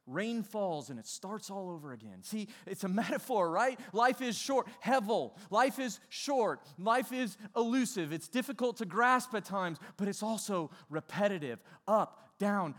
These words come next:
again, up, down, again. Eat, sleep,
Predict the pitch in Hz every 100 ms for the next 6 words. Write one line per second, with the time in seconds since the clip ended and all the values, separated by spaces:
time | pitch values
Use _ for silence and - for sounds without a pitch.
0 | - 165 151 208 165 127 - - 208 190
1 | - - - 208 208 185 131 160 160 139
2 | 196 190 131 95 _ _ _ _ _ _
3 | _ _ 233 247 208 _ _ _ _ _
4 | _ _ _ _ _ _ _ _ - -
5 | 214 269 214 143